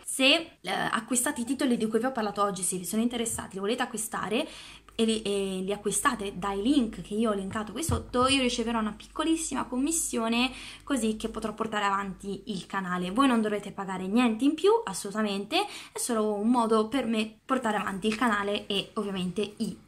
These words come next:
contenuti comunque. Io vi saluto, spero veramente che il video vi sia piaciuto,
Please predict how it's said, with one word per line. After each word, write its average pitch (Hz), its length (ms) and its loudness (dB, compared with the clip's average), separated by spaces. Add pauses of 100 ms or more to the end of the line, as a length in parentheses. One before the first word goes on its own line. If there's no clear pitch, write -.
(140)
contenuti 190 680 -4
comunque. 190 640 -4 (340)
Io 226 640 2
vi 214 200 2
saluto, 370 380 0 (280)
spero 214 280 -4
veramente 208 360 -4
che 180 60 -6
il 196 60 -2
video 208 160 0
vi 190 100 -6
sia 208 120 -8
piaciuto, 427 420 -4